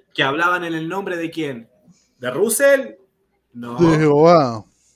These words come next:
Speaker 1: De Jehová. Y ellos dijeron que el falso profeta que habla en nombre de Jehová y no se cumple, será muerto.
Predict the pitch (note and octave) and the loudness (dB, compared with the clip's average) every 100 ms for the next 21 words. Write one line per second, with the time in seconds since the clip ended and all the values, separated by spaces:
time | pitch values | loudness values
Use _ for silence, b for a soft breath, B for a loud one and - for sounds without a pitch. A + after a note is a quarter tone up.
0 | _ _ - E3+ E3+ G#3 F3 E3 E3+ - | _ _ -8 -8 -4 -2 -2 -4 -8 -14
1 | b b - F3 A3 G#3 G#3 A3 A3+ G#3+ | b b -8 -6 -4 -6 -6 -6 -6 -8
2 | F#3 E3+ G#3 G#3 G#3+ F#3 E3 A3 G#3+ F3+ | -10 -6 -6 -4 -6 -8 -8 -4 -4 -6
3 | E3+ E3+ - E3 F3 F#3 G3+ F#3+ F#3 - | -8 -12 -8 -6 -4 -4 -6 -8 -10 -10
4 | F#3 G3 G#3 G3 F#3+ G#3+ A3+ A3+ A#3+ A#3+ | -8 -4 -4 -6 -10 -12 -14 -8 -8 -8
5 | _ _ _ _ - C#3+ F#3 B3+ F3 - | _ _ _ _ -8 -6 -2 -2 -2 -6
6 | - | -20